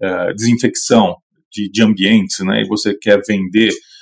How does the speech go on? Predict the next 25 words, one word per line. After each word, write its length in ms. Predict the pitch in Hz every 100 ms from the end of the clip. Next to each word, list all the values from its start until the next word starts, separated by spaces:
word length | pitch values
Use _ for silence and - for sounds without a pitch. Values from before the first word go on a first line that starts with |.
| - -
o 120 | 104
teu 380 | - 98 98 92
produto, 520 | 117 107 101 143 143
o 60 | -
teu 140 | 104
serviço 420 | 98 101 107 131 -
de 60 |
desinfecção 600 | 98 101 104 104 - 98
de, 120 | 95
de, 420 | 95 92 87 - 98
de, 320 | 95 92 87 - - _ -
de 120 | 117
ambientes 380 | 107 104 98 -
pra 100 | 95
uma 100 | 87
escola, 540 | - - 131 147 104 - _ _ _
uma 200 | 110 104
coisa 440 | - 135 170 165 104
é 20 |
você 260 | 95 - 107
colocar 640 | 117 101 101 98 95 90 - _
um 140 | 107 107 95
teaser 520 | 151 170 104 92 -
numa 260 | 110 104 98
campanha 600 | 98 87 120 143 131